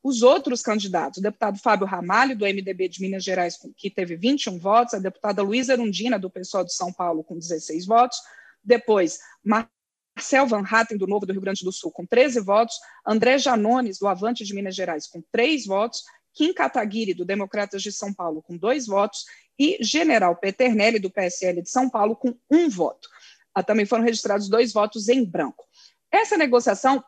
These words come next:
teve a eleição do presidente Arthur Lira, mas não acabou de forma ali tranquila, completamente tranquila na segunda-feira, Claudinho. Por quê?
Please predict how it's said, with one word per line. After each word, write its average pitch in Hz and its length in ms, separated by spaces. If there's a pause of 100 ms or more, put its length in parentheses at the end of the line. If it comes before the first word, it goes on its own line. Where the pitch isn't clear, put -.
(360)
teve 311 240
a 262 40
eleição 220 360
do 202 80
presidente 185 500
Arthur 170 280
Lira, 247 440
mas 330 520
não 415 160
acabou 392 340
de 269 80
forma 320 240
ali 311 100
tranquila, 294 880
completamente 254 540
tranquila 269 400
na 277 80
segunda-feira, 269 720
Claudinho. 175 340
Por - 260
quê? - 220